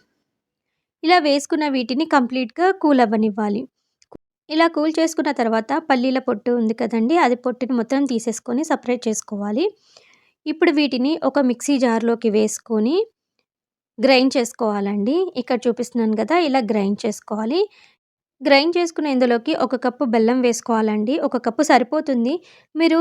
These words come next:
తీపి ఇంకా కొద్దిగా కావాలి అనుకుంటే, తీయగా తినాలనుకుంటే ఇంకొక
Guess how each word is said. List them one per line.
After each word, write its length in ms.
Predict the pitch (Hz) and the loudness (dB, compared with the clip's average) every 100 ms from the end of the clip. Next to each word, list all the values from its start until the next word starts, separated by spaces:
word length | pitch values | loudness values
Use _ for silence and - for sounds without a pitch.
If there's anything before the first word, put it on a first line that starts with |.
| 339 | 0
తీపి 280 | 330 285 294 | 0 0 0
ఇంకా 240 | 294 277 285 | 0 -2 0
కొద్దిగా 420 | 285 214 254 285 | -2 0 0 2
కావాలి 420 | 269 233 240 240 | 2 2 4 2
అనుకుంటే, 480 | 247 233 247 233 240 | 0 -2 -2 -2 -2
తీయగా 420 | 226 247 247 262 | -4 -2 0 0
తినాలనుకుంటే 800 | 262 233 233 233 220 233 226 277 415 - _ _ - | 0 0 0 0 -2 -4 -4 -2 -2 -4 _ _ -8
ఇంకొక 420 | 311 302 311 - | -2 0 0 4